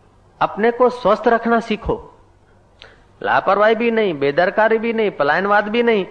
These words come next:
और दब जाओ भी नहीं। और हजारों बार मैं कहता हूं कि सामान्य मनुष्यों से अपना जीवन, पहले की अपेक्षा अपना जीवन तेजस्वी होना चाहिए।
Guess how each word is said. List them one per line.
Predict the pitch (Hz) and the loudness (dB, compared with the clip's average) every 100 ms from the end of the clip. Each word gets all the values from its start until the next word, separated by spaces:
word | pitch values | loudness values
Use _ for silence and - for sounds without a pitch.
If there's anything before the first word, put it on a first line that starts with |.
| - | 0
और | 175 170 | 0 0
दब | 139 196 | 0 0
जाओ | 202 233 240 | 4 4 4
भी | 233 | 0
नहीं। | 160 117 - _ _ _ _ _ _ _ _ _ _ _ _ _ _ _ _ _ _ _ - - - - _ _ 151 | -4 -6 -16 _ _ _ _ _ _ _ _ _ _ _ _ _ _ _ _ _ _ _ -20 -20 -20 -20 _ _ -2
और | |
हजारों | 139 151 185 233 | 0 2 4 4
बार | 220 214 | 2 0
मैं | 202 | -2
कहता | 185 165 160 | 0 0 0
हूं | 135 110 104 - _ _ _ _ - _ _ | -4 -8 -18 -20 _ _ _ _ -20 _ _
कि | 127 | -6
सामान्य | 139 151 202 240 240 | -2 0 0 2 2
मनुष्यों | 220 220 - 214 | 2 0 0 -2
से | 214 | 0
अपना | 185 202 196 | 0 0 -4
जीवन, | 170 170 170 131 | -2 0 0 -2
पहले | 110 - 139 180 | -10 -4 -2 0
की | 190 | 0
अपेक्षा | 196 190 185 190 | -2 -2 -4 -4
अपना | 175 175 | -2 -4
जीवन | 156 156 165 | -4 -4 -4
तेजस्वी | 156 139 143 151 | -4 -6 -6 -6
होना | 123 120 113 | -6 -6 -10
चाहिए। | - 104 | -10 -12